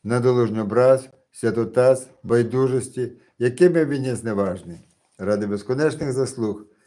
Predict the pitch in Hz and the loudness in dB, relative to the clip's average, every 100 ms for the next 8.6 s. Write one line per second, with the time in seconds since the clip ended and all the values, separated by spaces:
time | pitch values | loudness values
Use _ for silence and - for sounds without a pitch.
0 | _ 101 117 117 117 127 127 156 147 143 | _ -2 -2 0 -4 -4 -2 -4 -2 -2
1 | 123 127 113 98 85 - _ _ _ 104 | 2 2 2 -2 -12 -16 _ _ _ -12
2 | 98 110 156 156 156 151 139 135 123 123 | -6 -6 0 -2 0 -4 0 2 2 0
3 | 120 120 117 113 110 - _ _ - 107 | -4 -2 -4 -4 -4 -10 _ _ -6 -4
4 | 107 104 101 104 113 107 104 90 98 85 | -4 -4 -2 0 -2 -2 -6 -6 -6 -6
5 | 95 87 78 - 73 _ 64 _ _ _ | -12 -12 -16 -18 -20 _ -20 _ _ _
6 | _ _ _ _ _ _ _ _ _ - | _ _ _ _ _ _ _ _ _ -2
7 | 117 165 165 147 135 120 117 139 135 127 | 2 2 2 0 2 0 -4 -2 -2 -2
8 | 113 107 107 107 104 | -2 0 -2 -4 -12